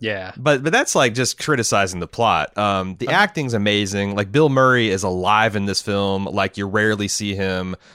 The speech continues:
Speaker 2: like, committing to shit. Uh, taking hard falls to the ground from a six-foot fence, like, with no apparent padding. Um, and, and again, we'll talk about his commitment later on. But that was a real joy to see. Um, J-, J-, Jason Schwartzman,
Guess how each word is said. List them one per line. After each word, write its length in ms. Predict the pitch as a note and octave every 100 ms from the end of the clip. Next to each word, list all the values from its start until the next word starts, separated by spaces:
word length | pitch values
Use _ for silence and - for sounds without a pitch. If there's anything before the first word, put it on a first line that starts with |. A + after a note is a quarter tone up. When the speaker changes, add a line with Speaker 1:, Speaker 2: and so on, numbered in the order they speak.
| -
Speaker 2:
like, 160 | G2+
committing 500 | - B2 C3 C#3+ B2
to 80 | G2
shit. 480 | - F#2+ C2+ A#1+ _ _ _ _
Uh, 420 | A2 G#2 G2 F#2+ F2
taking 320 | E3+ E3 B2
hard 380 | - D3+ C#3+ G#2+
falls 400 | - C3 B2 A2+
to 100 | A2
the 100 | F2+
ground 460 | G2+ A2+ A2+ G2
from 140 | F2 F#2+
a 40 |
six-foot 540 | F2+ B2+ - - A2 -
fence, 480 | A#2+ G#2 D#2 -
like, 160 | G#2 G2
with 140 | G#2+
no 340 | G#2+ A#2+ A#2+ A#2
apparent 400 | G2 B2 G#2+ D2+
padding. 560 | G#2+ G#2 F2+ D2 D2 - - - _
Um, 500 | G2+ G2+ F#2 F2 E2+
and, 160 | - G#2+
and 160 | G2 G#2
again, 260 | G#2 B2+
we'll 80 | B2+
talk 260 | - C3 C3
about 240 | G2+ G2
his 140 | G#2+ -
commitment 420 | - A#2 F#2 F2
later 300 | F#2+ E2+ G2+
on. 320 | G2+ E2 E2 - -
But 80 | -
that 140 | A#2 F3
was 120 | D#3+
a 80 | C3
real 180 | C3
joy 280 | A#2+ A2+ A2+
to 80 | G2
see. 500 | - G2 F#2 F#2 F2+ _ _ _
Um, 800 | G2+ G2+ F#2+ F#2 F2+ F2 E2+ F2 - _ -
J-, 260 | F2 G#2
J-, 220 | G#2+ E2+
Jason 400 | A2 A2+ C#3+ D3+
Schwartzman, 600 | C3+ C3 C3 C3 C3 C3+